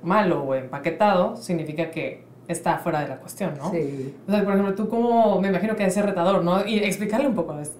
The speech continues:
Speaker 1: a la
Speaker 2: Sí.
Speaker 1: gente, o sea, porque, pues sí, dices, "Ah, no, tiene un paquete y código de barras, bye".
Speaker 2: No,
Speaker 1: <laughs>
Speaker 2: la, yo creo que eso es importante, la relación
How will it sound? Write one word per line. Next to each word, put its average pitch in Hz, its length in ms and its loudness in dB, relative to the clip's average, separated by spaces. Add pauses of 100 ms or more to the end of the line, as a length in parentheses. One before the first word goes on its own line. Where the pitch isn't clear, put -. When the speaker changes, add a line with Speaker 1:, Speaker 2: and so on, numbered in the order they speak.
(120)
Speaker 1:
a 160 40 -4
la - 20 -6
Speaker 2:
Sí. 165 240 0
Speaker 1:
gente, 214 300 2
o 196 60 2
sea, 165 200 0
porque, 147 420 -8 (120)
pues - 140 -6
sí, 233 100 -6
dices, 175 320 -4
"Ah, 247 160 0
no, 226 160 0
tiene 233 180 -2
un 254 60 -2
paquete 240 280 -4
y - 40 -8
código 220 220 -2
de 196 40 0
barras, 240 460 2
bye". 151 320 -6 (160)
Speaker 2:
No, 147 320 0
Speaker 1:
<laughs> 170 520 6
Speaker 2:
la, 196 220 2
yo 214 140 4
creo 240 140 2
que 269 80 0
eso 254 160 0
es 240 120 -2
importante, 190 500 0
la 220 140 2
relación 170 600 -2